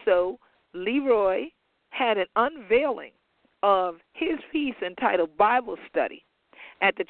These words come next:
Charleston Music Hall on January thirty-first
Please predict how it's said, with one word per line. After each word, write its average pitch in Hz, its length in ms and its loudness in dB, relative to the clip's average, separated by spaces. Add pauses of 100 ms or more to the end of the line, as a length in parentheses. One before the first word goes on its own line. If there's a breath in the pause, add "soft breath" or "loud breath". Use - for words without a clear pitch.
Charleston 247 680 0
Music 220 440 -4
Hall 120 380 -4 (440 soft breath)
on 226 380 0
January 190 600 0
thirty-first 170 800 0